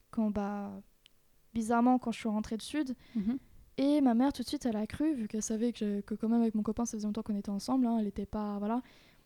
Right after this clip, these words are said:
Speaker 1: Elle s'est dit, peut-être que, donc elle a voulu que je fasse un test, sauf que moi, sur le coup de la panique, même si je savais que je l'étais pas, que c'était impossible,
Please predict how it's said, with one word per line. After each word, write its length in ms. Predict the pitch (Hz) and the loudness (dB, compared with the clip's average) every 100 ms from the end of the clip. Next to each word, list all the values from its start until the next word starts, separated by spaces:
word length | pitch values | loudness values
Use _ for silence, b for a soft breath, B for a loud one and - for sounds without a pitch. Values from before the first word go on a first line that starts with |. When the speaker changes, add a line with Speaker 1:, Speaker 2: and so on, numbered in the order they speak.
| b | b
Speaker 1:
Elle 120 | - 220 | -6 -4
s'est 140 | 233 | -2
dit, 140 | 247 | -2
peut-être 300 | 262 247 254 | -2 0 -2
que, 220 | - 233 214 | -2 -4 -2
donc 200 | 214 220 | -2 -2
elle 80 | |
a 60 | 226 | -2
voulu 140 | 226 | -2
que 60 | 269 | -2
je 60 | 262 | -2
fasse 120 | 226 | -2
un 80 | 220 | -2
test, 300 | 254 285 - | -4 -6 -8
sauf 180 | - 220 | -8 -2
que 100 | 226 | 2
moi, 220 | 233 269 | 4 2
sur 160 | - | 0
le 60 | 214 | -8
coup 160 | - 254 | -4 -2
de 80 | |
la 80 | 233 | 0
panique, 400 | 233 226 247 - | 0 2 2 2
même 160 | 233 254 | 0 0
si 100 | - | 0
je 60 | |
savais 180 | 247 233 | -2 -2
que 60 | 214 | -2
je 40 | |
l'étais 200 | 214 226 | -4 -4
pas, 160 | 220 240 | -4 -6
que 60 | |
c'était 100 | - 220 | -4 -4
impossible, 480 | 208 208 - 285 | -2 -4 0 0